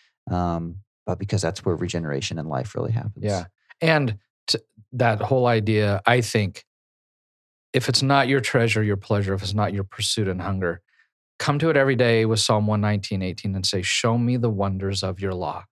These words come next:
Speaker 1: Mm-hmm.
Speaker 2: Can you please make this wonderful to me? Like, it's dry to me or I'm not getting much out of it,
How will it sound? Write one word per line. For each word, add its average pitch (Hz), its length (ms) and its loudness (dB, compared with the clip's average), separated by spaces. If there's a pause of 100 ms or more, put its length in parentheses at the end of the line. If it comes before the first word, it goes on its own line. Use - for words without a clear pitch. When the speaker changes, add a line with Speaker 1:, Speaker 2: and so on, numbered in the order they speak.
(160)
Speaker 1:
Mm-hmm. 98 300 -4
Speaker 2:
Can 113 200 0
you 135 120 0
please 117 500 0
make 101 280 -2
this - 200 -4
wonderful 90 460 -6
to - 160 -14
me? 71 160 -10
Like, 80 240 -12 (120)
it's - 200 -4
dry 120 320 2
to 127 80 2
me 123 240 0
or 107 80 2
I'm 95 100 0
not 104 220 0
getting 98 160 -2
much 98 220 -2
out 95 120 0
of 90 80 -2
it, 98 140 -2